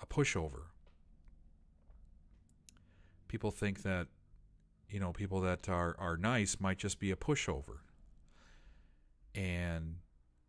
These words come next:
so many people will come up to you and be like, "Listen, I just wanna be real with you, man. Let me just be real with you,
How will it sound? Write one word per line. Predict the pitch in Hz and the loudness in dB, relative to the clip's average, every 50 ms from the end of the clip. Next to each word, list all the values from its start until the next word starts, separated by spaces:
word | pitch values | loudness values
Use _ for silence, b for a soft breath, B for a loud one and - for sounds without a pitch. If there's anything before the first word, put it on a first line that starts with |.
| _ - | _ -8
so | - - - 120 117 | -4 -2 0 2 2
many | 117 110 104 95 | 2 2 2 2
people | - - 117 107 - 107 98 | 0 0 0 0 2 2 2
will | 92 95 95 | 2 2 2
come | - - 101 104 | 0 0 0 0
up | 101 - - | 0 -2 -2
to | - 104 | 0 0
you | |
and | 98 92 | 2 2
be | 98 | 4
like, | 92 87 85 82 - | 2 2 2 2 4
"Listen, | 117 117 110 - - - 98 92 - | 6 6 6 6 4 0 0 -2 2
I | - 104 131 | 4 6 6
just | 139 135 120 - - | 6 6 4 4 6
wanna | 113 107 101 87 | 6 6 6 6
be | 95 90 85 | 2 0 0
real | 87 101 107 110 107 | 2 2 4 4 4
with | 101 98 - - | 4 2 2 0
you, | 107 101 | -2 0
man. | 95 95 90 90 87 90 87 87 92 | 0 2 2 2 2 2 0 0 0
Let | 107 120 | -2 -2
me | 123 | -2
just | 104 104 98 95 | -2 -2 -2 -2
be | 104 92 | -2 -2
real | 82 87 90 92 87 | -2 0 -2 -2 0
with | 82 82 - - | -2 -4 -6 -6
you, | - 78 73 | -8 -10 -8